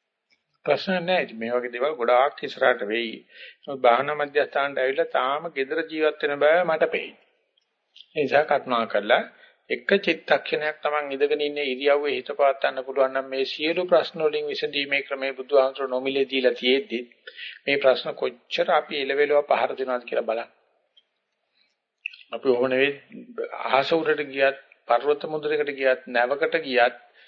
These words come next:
ඒ කරපු කර්ම පරිසන්දය. ඉතින් ඒව නතර කරගන්න මේ මම දැන් මෙතන කියන ඉතාම සරල ක්‍රමයේ තියෙද්දි අපි කොච්චරක් මේවා පිළිබඳව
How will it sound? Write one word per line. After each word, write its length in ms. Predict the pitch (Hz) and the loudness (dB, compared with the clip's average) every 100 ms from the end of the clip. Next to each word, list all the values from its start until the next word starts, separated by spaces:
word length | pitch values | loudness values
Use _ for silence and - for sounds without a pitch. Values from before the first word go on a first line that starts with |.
| _ _ - | _ _ -4
ඒ 140 | 131 | -4
කරපු 360 | - 127 131 139 | 2 2 2 2
කර්ම 280 | 127 123 127 | 4 4 0
පරිසන්දය. 540 | 127 117 120 101 104 - _ _ | -4 -6 -10 -10 -16 -20 _ _
ඉතින් 180 | 139 143 | -6 -2
ඒව 160 | 135 143 | 2 2
නතර 380 | 135 120 135 135 | 2 0 2 2
කරගන්න 460 | 147 143 143 143 139 | 2 0 -2 -2 -8
මේ 200 | 139 139 | -8 -6
මම 200 | 120 127 | -4 2
දැන් 200 | 131 135 | 2 2
මෙතන 280 | 131 139 135 | 0 -2 -2
කියන 220 | - 139 | -4 -8
ඉතාම 600 | 131 120 123 127 135 156 170 | -8 -2 0 2 0 0 2
සරල 300 | 143 139 139 | 2 4 2
ක්‍රමයේ 360 | 143 143 131 120 | 0 0 -2 -2
තියෙද්දි 440 | 135 160 110 113 - _ - - - | -2 -2 -4 -8 -10 _ -20 -20 -10
අපි 180 | - 170 | -10 -4
කොච්චරක් 600 | - 147 - 175 202 208 | -2 -2 2 4 4 2
මේවා 280 | 180 170 165 | -2 2 2
පිළිබඳව 560 | 165 156 156 156 180 | 0 -6 -6 -4 -2